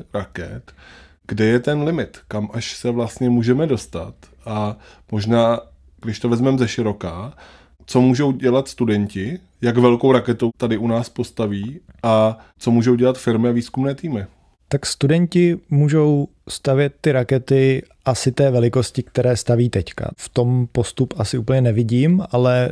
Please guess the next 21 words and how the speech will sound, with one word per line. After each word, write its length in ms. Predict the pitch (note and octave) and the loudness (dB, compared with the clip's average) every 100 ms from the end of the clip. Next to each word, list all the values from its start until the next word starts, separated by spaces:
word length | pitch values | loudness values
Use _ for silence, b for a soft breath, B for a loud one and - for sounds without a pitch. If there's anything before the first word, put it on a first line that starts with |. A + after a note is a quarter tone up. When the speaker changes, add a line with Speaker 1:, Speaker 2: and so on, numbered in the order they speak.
| B2+ | -2
Speaker 2:
jde 180 | A#2+ | 2
hlavně 320 | A#2+ B2+ B2+ B2+ | 4 4 2 0
o 40 | |
ten 200 | B2 C3 | 0 0
průmysl, 560 | B2 A#2+ A#2+ - B2+ B2 | 2 2 2 2 0 2
aby 220 | B2 A#2+ | 0 0
tyhle 240 | A#2+ A#2+ A#2+ - | 2 2 2 0
ty 100 | C3 | 0
lidi, 280 | A#2 A2+ A#2+ | 2 2 -2
kteří 640 | - A#2+ G#2+ A#2+ A#2+ A#2 B B B - | 0 0 2 2 2 0 B B B -6
už 100 | B2 | -2
jsou 140 | B2+ | 0
zkušení, 720 | A#2+ - G2+ - C#3+ D#3 E3 | -2 -4 -4 0 2 4 4
mají 300 | D#3+ A#2 A2+ | 4 4 4
nějaké 760 | A2+ A2 A2 - A2 G#2+ G#2+ G#2+ A#2+ | 4 2 0 0 0 2 0 -2 -6
zkušenosti 580 | - A#2 A#2 A2+ G2 A#2+ | -8 -6 -2 -2 -2 0
v 40 | |
rámci 440 | A2 G#2+ G#2+ - A2 | 0 0 0 -2 -2
práce 360 | G#2 G2+ G#2 | 0 -2 -2
v 80 | B2 | -6
týmu, 600 | - B2+ B2 A#2+ A#2+ A#2+ | -4 -2 0 2 2 0